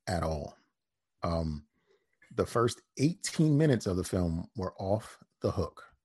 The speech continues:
The first eighteen minutes was, um, you know, the announcement of the son, the funeral for his dad while he's alive.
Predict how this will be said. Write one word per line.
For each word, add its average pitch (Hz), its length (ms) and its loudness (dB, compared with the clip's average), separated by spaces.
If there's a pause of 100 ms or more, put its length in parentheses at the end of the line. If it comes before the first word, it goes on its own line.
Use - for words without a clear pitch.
(420)
The 92 60 -4
first 143 300 2
eighteen 110 340 2
minutes 92 360 0
was, 85 460 -2 (500)
um, 85 380 2 (400)
you 131 80 6
know, 87 120 4
the 82 60 2
announcement 101 340 2
of 95 60 4
the 95 60 2
son, 82 520 0 (340)
the 80 400 0
funeral 147 540 6
for 101 220 4
his 92 100 4
dad 90 260 4
while 85 160 2
he's 90 180 2
alive. 80 640 0